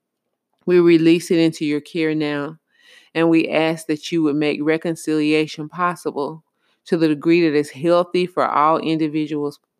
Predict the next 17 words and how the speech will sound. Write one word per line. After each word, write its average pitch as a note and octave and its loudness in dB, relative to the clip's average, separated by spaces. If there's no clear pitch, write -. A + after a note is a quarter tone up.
We D3+ 0
ask D#3 -2
that D3 -10
you C#3+ -6
would C3+ -4
make D3 -4
reconciliation D3+ -2
and C#3 -4
healing D3 0
possible. C#3 -4
We C#3 -4
know D3+ 2
that E3 2
it D3 0
is C#3 -6
your C#3 -2
will. D#3 -2